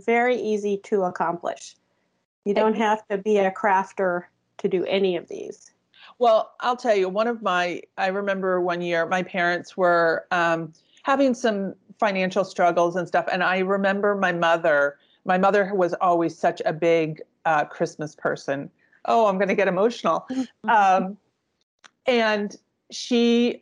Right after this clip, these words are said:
Speaker 3: got so creative this, that year and started taking all family pieces and gifting them out, or making, um, homemade, um,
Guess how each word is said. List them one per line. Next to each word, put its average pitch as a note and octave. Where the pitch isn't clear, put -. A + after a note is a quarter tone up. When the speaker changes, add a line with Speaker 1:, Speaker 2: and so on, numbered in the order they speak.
Speaker 3:
got A3
so B3
creative C#4+
this, B3+
that G3+
year F#3+
and F#3+
started A3+
taking G#3+
all G#3
family A3
pieces G#3
and E3
gifting G3+
them F3+
out, F#3
or E3
making, F#3+
um, E3
homemade, G3
um, D#3